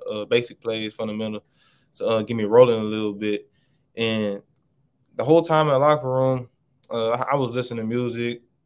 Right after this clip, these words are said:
and, you know, talking to the players, things like that, how we gonna attack different coverages and things like that. But it was, it was kinda relaxing, and I was like, I was starting getting amped up. I was ready to go.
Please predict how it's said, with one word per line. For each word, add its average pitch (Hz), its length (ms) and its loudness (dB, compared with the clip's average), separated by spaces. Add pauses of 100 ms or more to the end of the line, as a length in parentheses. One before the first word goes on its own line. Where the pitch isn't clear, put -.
(320)
and, 113 280 -6
you 113 80 -8
know, 110 160 -6
talking 117 300 -2
to 113 80 -10
the 107 80 -10
players, 113 440 -2
things 110 200 -6
like 107 200 -4
that, 110 140 -2
how 113 100 -2
we 110 80 -8
gonna 107 140 -8
attack 107 280 -2
different 104 240 -12
coverages 110 380 -2
and 104 100 -18
things 110 240 -12
like 104 200 -12
that. 107 200 -4
But 104 240 -6 (440)
it 143 80 2
was, 165 140 6
it - 40 0
was 156 220 2
kinda 147 200 4
relaxing, 127 560 6
and 117 140 -2
I 135 140 8
was 120 100 4
like, 107 200 2 (320)
I 117 80 0
was 127 80 4
starting 120 240 4
getting 117 200 -2
amped 113 220 -2
up. 127 140 8
I 120 100 6
was 117 80 0
ready 117 160 -2
to 107 60 -8
go. 127 380 6